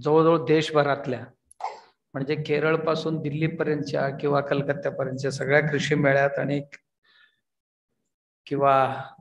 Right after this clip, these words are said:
कृषी विज्ञान काँग्रेस जे आहे त्यांचेही मेळावे शंभर शंभर कोटी रुपये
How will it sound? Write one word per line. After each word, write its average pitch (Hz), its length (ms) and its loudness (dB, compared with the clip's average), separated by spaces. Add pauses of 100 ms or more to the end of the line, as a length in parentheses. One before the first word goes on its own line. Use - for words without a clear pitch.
(1900)
कृषी 147 300 -2
विज्ञान 156 880 -2
काँग्रेस 151 640 -4
जे 147 120 -2
आहे 135 260 0
त्यांचेही 143 500 -2
मेळावे 147 360 0
शंभर 156 340 -2
शंभर 160 300 -2
कोटी 160 320 -6
रुपये 151 240 -4